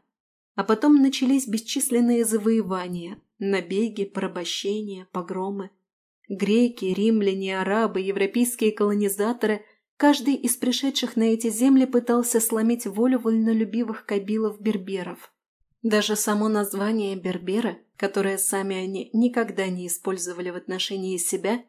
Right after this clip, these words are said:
и то было восточного происхождения, знаменитое и известное нам всем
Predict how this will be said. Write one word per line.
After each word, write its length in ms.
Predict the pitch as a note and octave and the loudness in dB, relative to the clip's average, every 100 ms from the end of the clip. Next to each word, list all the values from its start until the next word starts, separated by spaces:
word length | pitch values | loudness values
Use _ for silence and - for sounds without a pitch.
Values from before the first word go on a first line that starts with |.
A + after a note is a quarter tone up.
| _ | _
и 100 | A3 | -2
то 220 | A3+ C4 B3+ | 2 2 2
было 280 | F#3+ F#3 | 0 -4
восточного 640 | F3+ F#3 - G3+ - G3 F#3 | -6 -6 -2 0 0 -4 -6
происхождения, 1040 | F#3+ F#3+ F#3+ - G3+ - G3 F#3 F3 F3 - _ _ | -4 -4 -4 -4 -6 -4 -4 -4 -6 -12 -16 _ _
знаменитое 1000 | G3 F#3 G3+ G3 F#3+ F#3 A3+ B3+ C4+ C4 | -8 -2 0 0 -4 -2 -2 0 2 2
и 340 | - G#3+ G3 | 2 -2 -4
известное 640 | F3+ - F#3 B3+ - B3+ B3 | -6 -6 -2 -2 0 0 0
нам 240 | A#3 A3+ | -2 -4
всем 420 | A3+ - G3+ G3+ | -6 -4 -4 -6